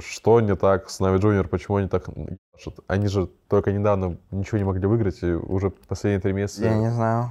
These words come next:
Speaker 2: Они просто сыграют самый дефолтный К С, вот из премиума, но они просто все очень хорошо стреляют.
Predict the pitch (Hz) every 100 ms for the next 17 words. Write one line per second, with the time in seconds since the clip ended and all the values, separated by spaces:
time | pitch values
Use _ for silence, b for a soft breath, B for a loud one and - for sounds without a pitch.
0 | - 123 123 - 127 123 - 120 120 113
1 | 113 - - - 117 117 117 - 117 120
2 | 113 - 117 123 113 107 107 131 - -
3 | b b b 107 110 - - 117 139 131
4 | 120 110 110 107 113 110 - 107 - 110
5 | 107 110 - 110 107 107 107